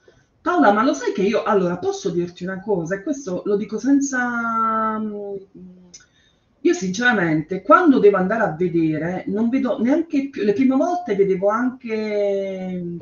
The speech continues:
come posso dire, ta-, ta-, ta-, tante cosine, no? A parte il fatto che non so come e se si vedono gli iscritti, non lo so, sinceramente. Ma io non so, non so neanche tenere d'occhio, ragazzi, quante persone visitano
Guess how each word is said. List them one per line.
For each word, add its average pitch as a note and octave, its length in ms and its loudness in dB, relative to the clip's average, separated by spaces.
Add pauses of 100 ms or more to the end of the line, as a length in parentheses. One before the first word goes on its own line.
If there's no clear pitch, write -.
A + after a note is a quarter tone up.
come G#3 140 -4
posso G#3 260 -4
dire, F#3 220 -6
ta-, G3+ 220 -2
ta-, A3 160 4
ta-, C4+ 220 0
tante B3+ 360 2
cosine, F#3+ 540 0
no? B3 240 -4 (240)
A F3 80 -14
parte E4 240 0
il - 60 -6
fatto G3+ 260 -6
che G3 180 0
non A#3 160 0
so C#4 600 0
come C#4+ 440 4
e G3+ 80 2
se - 160 -8
si - 240 -10
vedono D#3+ 420 2
gli D#3+ 100 -2
iscritti, D#3+ 600 -10
non F#3+ 160 -4
lo F#3 120 0
so, C#3 360 -8
sinceramente. D3 720 -12 (500)
Ma A3+ 140 4
io F4+ 140 4
non A3 180 4
so, C4 260 0
non A3+ 240 0
so A#3+ 140 -2
neanche D4 300 2
tenere A#3+ 340 0
d'occhio, A3+ 360 -4
ragazzi, G3+ 440 0
quante A3 320 -2
persone G#3 500 -4
visitano F#3+ 760 -4